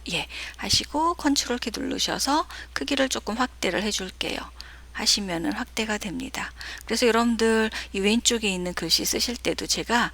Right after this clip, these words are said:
어때요? 문단이 바뀌지 않게 그냥 엔터를 안 쳐주고 쭉 이어서 써준 거예요. 네, 요렇게 해주시고요. 블럭을 잡았어요. 블럭 잡고 우리 단축키 L 있죠? L 눌러주시면 돼요. 음, 블럭 잡은 상태로.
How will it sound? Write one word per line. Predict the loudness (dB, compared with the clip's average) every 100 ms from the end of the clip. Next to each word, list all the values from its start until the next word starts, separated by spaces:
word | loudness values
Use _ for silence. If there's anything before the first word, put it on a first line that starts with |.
| -6 -8
어때요? | -6 -4 -2 -2
문단이 | 0 4 6 6 4
바뀌지 | 0 0 2 2
않게 | 0
그냥 | -6 -4 0
엔터를 | 0 0 0 2 4 2 -2 -6 0
안 | 0 2
쳐주고 | 0 0 -2 -2
쭉 | -2 -2
이어서 | -4 0 0 2 0
써준 | 0 0 -2 -4
거예요. | -6 -6 -4 -4 -6 -8
네, | -4 -4 -6 -10 -10 -6
요렇게 | -4 -4 -2 -2
해주시고요. | 2 2 2 2 4 4 2 -2 2 4 2 0 -12 -12 -12 -8
블럭을 | 0 2 4 4
잡았어요. | 2 0 -2 -4 -4 -6 -6 -8
블럭 | -6 -6 0
잡고 | 0 0 -8 -6 0 2 2 0 -6 -10
우리 | -4 -2
단축키 | 0 0 2 0 0 -2 0
L | 0 0
있죠? | 2 6 6 2 -4 4
L | 4 4
눌러주시면 | 0 0 2 0 0 -4
돼요. | -4 -4 -4 -6 -12 -12 -8
음, | -8 -8 -10 -4
블럭 | -2 0
잡은 | 0 -2 -2
상태로. | -2 -2 -2 0 2 0